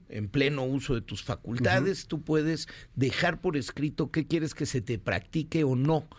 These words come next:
Speaker 1: una vez llegado el momento de una intervención. A ver, un ejemplo
Speaker 2: Ujú.
Speaker 1: muy, muy crudo, pero muy,
Speaker 2: Sí, sí, sí.
Speaker 1: muy
Speaker 2: No, real.
Speaker 1: reciente. Este, yo podía escribir antes de ser internado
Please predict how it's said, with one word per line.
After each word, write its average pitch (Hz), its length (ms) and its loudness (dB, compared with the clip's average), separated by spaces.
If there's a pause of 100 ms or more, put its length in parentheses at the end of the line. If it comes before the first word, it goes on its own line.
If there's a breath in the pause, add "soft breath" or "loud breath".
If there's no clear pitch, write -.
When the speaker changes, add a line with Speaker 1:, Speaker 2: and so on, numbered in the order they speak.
(280 loud breath)
Speaker 1:
una 151 320 6
vez 143 220 4
llegado 127 340 2
el 127 80 2
momento 117 720 0 (320 loud breath)
de 117 100 2
una 120 120 2
intervención. 90 640 0 (140)
A 120 60 2
ver, 113 140 6
un 120 120 2
ejemplo 120 360 4
Speaker 2:
Ujú. 113 80 4
Speaker 1:
muy, 117 440 2
muy 104 280 0
crudo, 165 480 2
pero 110 220 -2
muy, 120 260 -2
Speaker 2:
Sí, 135 200 6
sí, 131 80 4 (120)
sí. 120 40 4
Speaker 1:
muy 139 300 6
Speaker 2:
No, 143 140 4
real. 127 220 4
Speaker 1:
reciente. 175 360 0 (480 loud breath)
Este, 110 300 -2
yo 139 220 2
podía 165 340 4
escribir 147 800 0 (280)
antes 123 460 2
de 123 100 0
ser 143 220 2
internado 131 580 4